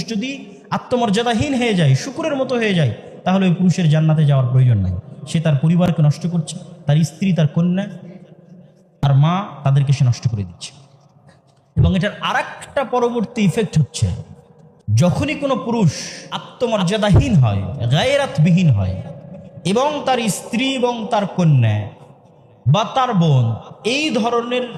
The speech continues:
খোলামেলা পরিবেশে উঠা বসা করবে, চলাফেরা করবে এবং অসংখ্য পুরুষের সংস্পর্শে আসবে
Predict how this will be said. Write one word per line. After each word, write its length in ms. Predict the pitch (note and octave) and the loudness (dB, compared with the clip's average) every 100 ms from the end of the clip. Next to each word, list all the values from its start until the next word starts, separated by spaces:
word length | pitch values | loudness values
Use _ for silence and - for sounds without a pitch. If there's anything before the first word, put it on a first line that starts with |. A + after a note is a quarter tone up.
| - - | -18 -6
খোলামেলা 500 | - G#3 A3 A#3+ C4+ | -2 0 0 -2 -4
পরিবেশে 480 | B3+ A3 A3 G#3+ G#3+ | -2 -2 -2 -2 0
উঠা 220 | F3+ G3 | 0 0
বসা 260 | G#3 G3 G3 | -2 -4 -4
করবে, 300 | G3 G3 G#3 | -4 -4 -4
চলাফেরা 440 | G3+ E3+ G3+ G3+ F#3 | -4 -2 -2 -2 0
করবে 360 | C#3 G#2+ A2+ D3 - _ - _ _ | 0 2 0 -2 -12 _ -20 _ _
এবং 180 | C3 D3 D3 | 2 2 0
অসংখ্য 720 | C#3+ D#3+ C4 D4 D4+ C#4+ - B3+ | -2 -2 -2 -4 -6 -8 -6 -4
পুরুষের 500 | G#3 A3+ A3 B3+ G3 | -2 -2 -2 0 -2
সংস্পর্শে 800 | - F3 F3 - B3 B3 A3 | 0 0 0 -2 -4 -4 -2
আসবে 320 | D#3+ A2 G2 | 0 2 0